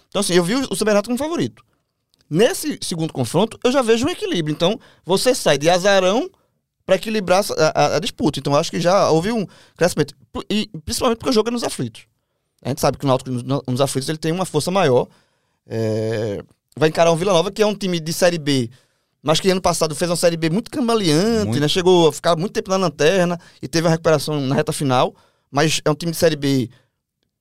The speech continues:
Speaker 1: que é sempre de meio da tabela pra baixo, né? O São Berna-, o Vila Nova não, não é aquele, eu, por exemplo, não vejo a Série B, o Sa-, o Vila Nova como um dos candidatos ao acesso. Eu vejo o Sport, eu vejo o Ceará,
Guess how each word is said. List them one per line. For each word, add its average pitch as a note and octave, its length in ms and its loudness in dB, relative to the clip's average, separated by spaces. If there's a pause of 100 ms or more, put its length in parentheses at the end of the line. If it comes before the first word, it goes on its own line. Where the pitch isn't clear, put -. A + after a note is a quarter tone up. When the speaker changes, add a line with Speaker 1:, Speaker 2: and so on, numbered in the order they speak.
Speaker 1:
que D#3 260 4
é D3+ 60 4
sempre D#3+ 320 -2
de C#3+ 160 0
meio E3 200 4
da E3 100 4
tabela C#3+ 360 0
pra E3 140 0
baixo, C#3+ 420 0 (200)
né? - 120 -14
O A2+ 40 -10
São B2 180 -8
Berna-, A2+ 260 -2
o A#2+ 140 -2
Vila C3 180 2
Nova A#2+ 220 0
não, B2 260 -2 (240)
não B2 100 -4
é C#3+ 40 -2
aquele, C#3+ 180 -6 (320)
eu, E3+ 140 2
por G3 100 0
exemplo, C#3 220 0
não C#3+ 80 0
vejo C3+ 160 0
a F3 60 0
Série D#3 180 -2
B, B2+ 320 -4 (380)
o B2 260 -10
Sa-, D#3 140 0
o C3 80 -2
Vila C#3+ 160 2
Nova C#3 180 0
como F#3+ 160 -2 (140)
um F3 60 -4
dos - 100 -6
candidatos F3 320 -2
ao G3+ 60 2
acesso. - 360 -2 (300)
Eu D3 80 -4
vejo D3 160 2
o G#3 40 -2
Sport, G3 420 2 (220)
eu C3 60 -6
vejo C#3 140 2
o - 40 -2
Ceará, D#3+ 420 4